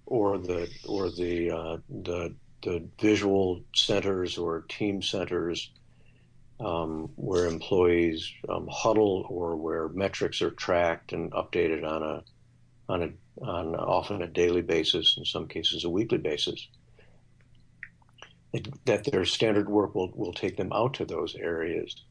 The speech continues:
Um, and rounding in healthcare, of course, is something that's, that's done by, um, you know, it's done by, uh, by physicians, and it's done by chiefs. It's a, um,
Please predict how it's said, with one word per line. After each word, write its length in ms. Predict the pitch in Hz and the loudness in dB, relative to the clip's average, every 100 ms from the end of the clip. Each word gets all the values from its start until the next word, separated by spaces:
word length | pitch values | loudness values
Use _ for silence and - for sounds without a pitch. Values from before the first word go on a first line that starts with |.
| - _ _ _ _ - - | -20 _ _ _ _ -12 -2
Um, 260 | 101 90 | 0 0
and 220 | 92 95 | 0 2
rounding 640 | 92 98 113 104 87 87 95 | 4 4 4 4 2 0 -4
in 380 | - 90 87 85 | -4 -4 -4 -6
healthcare, 640 | 92 92 85 - 92 87 | 0 0 0 -4 -2 -2
of 120 | 87 - | -2 -6
course, 360 | - 90 87 | -4 -2 -2
is 120 | 87 - | 0 2
something 420 | 90 82 85 85 | 0 -2 -4 -4
that's, 300 | 85 - - | -6 -6 -6
that's 240 | - 87 - | -4 -4 -2
done 360 | 98 92 92 | -2 0 0
by, 440 | 85 85 82 82 85 - - - - _ - - - - - - | 2 2 2 0 -2 -8 -20 -20 -20 _ -20 -20 -20 -20 -10 -2
um, 380 | 90 85 78 - _ - - | 0 0 -2 -8 _ -20 -2
you 80 | 131 | 2
know, 140 | 101 80 - | 2 0 -6
it's 220 | - - | -8 -2
done 240 | 90 90 | 0 2
by, 340 | 85 82 82 82 - - | 2 2 2 -2 -8 -4
uh, 240 | 95 82 | -2 0
by 240 | 85 85 82 | 0 0 0
physicians, 720 | - 82 92 - 92 107 - | -2 0 0 0 -2 -2 -4
and 160 | 85 85 | -2 -4
it's 260 | 80 - - | -4 -6 -2
done 180 | 90 85 | -2 0
by 280 | 82 80 | 0 0
chiefs. 640 | 76 - 127 120 113 - - | 0 0 2 2 0 -6 -4
It's 300 | - - - | -6 -4 -2
a, 260 | 85 82 80 - - _ - - - 110 | 0 0 -2 -8 -20 _ -20 -20 -10 -4
um, 380 | 90 85 82 | 0 0 -2